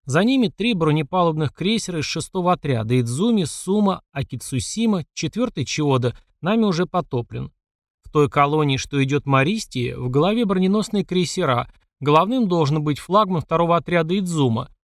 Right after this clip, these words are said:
за ним единственный в семействе трехтрубник немецкой постройки Якумо. Далее следуют бронепалубные крейсера третьего отряда: Читосе, Такасаго, Касаги и Иосино. Построение объединенного флота почти как при Цусиме».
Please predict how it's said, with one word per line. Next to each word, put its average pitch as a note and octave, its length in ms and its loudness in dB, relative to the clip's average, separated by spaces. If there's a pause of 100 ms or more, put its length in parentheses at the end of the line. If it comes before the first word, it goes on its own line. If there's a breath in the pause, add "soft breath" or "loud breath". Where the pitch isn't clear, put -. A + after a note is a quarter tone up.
(140)
за D3 220 2
ним B3 180 2
единственный D#3+ 540 -2
в - 40 -8
семействе E3+ 460 -6
трехтрубник D#3+ 640 -2
немецкой D#3 380 -2
постройки E3 560 -4
Якумо. D3 640 -2 (640)
Далее A3+ 340 2
следуют G#3 400 -2
бронепалубные F3 800 0
крейсера F3 480 -2
третьего D3+ 420 0
отряда: A#2+ 480 -4 (300)
Читосе, G#3 680 -2 (120)
Такасаго, F#3+ 680 -2
Касаги F#3 560 0
и G#3 340 -4 (120)
Иосино. C#3 600 -2 (400)
Построение G#3 560 0
объединенного F3 480 0
флота A3+ 520 -2
почти D3+ 280 -4
как F#3+ 160 -6
при E3+ 120 -10
Цусиме». C3+ 580 -6